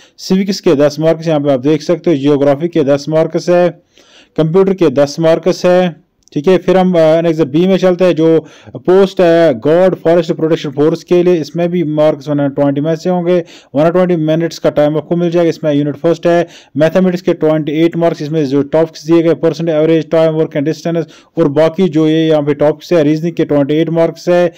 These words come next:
ऐसी इंग्लिश के ट्वेंटी एट मार्क्स है, जनरल अवेयरनेस और साइंस के थर्टी सिक्स मार्क्स है, ठीक है। ये है ये सिलेबस, आपको मैं नीचे डिस्क्रिप्शन में लिंक दूंगा इस पीडीएफ़ फाइल की, वहाँ से भी आप देख सकते हो ये सिलेबस इंस्पेक्टर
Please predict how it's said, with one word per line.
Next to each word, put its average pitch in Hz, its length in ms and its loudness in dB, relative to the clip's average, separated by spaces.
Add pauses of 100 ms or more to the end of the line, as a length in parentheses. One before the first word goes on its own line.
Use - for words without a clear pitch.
(280)
ऐसी 170 260 0
इंग्लिश 165 280 0
के - 120 -6
ट्वेंटी 147 400 -2
एट 160 120 -2
मार्क्स 165 480 0
है, 170 260 2 (300)
जनरल 170 300 0
अवेयरनेस 180 340 0
और 151 100 0
साइंस 156 280 -2
के 143 100 -8
थर्टी 139 180 -6
सिक्स 160 260 -4
मार्क्स 165 480 -2
है, 170 280 0 (320)
ठीक 160 160 0
है। 185 140 4
ये 156 420 2
है 151 200 0
ये 147 120 0
सिलेबस, 175 600 0
आपको 160 220 -4
मैं 180 100 0
नीचे 156 160 -2
डिस्क्रिप्शन 170 480 -4
में 165 120 -2
लिंक 143 260 -2
दूंगा 147 200 -2
इस 143 140 -2
पीडीएफ़ 165 400 0
फाइल 170 200 2 (100)
की, 165 140 -2 (340)
वहाँ 165 160 2
से 190 140 0
भी 180 120 2
आप 143 160 2
देख 143 220 -2
सकते 156 280 -4
हो 151 140 2
ये 135 100 0
सिलेबस 165 360 -4
इंस्पेक्टर 175 240 -4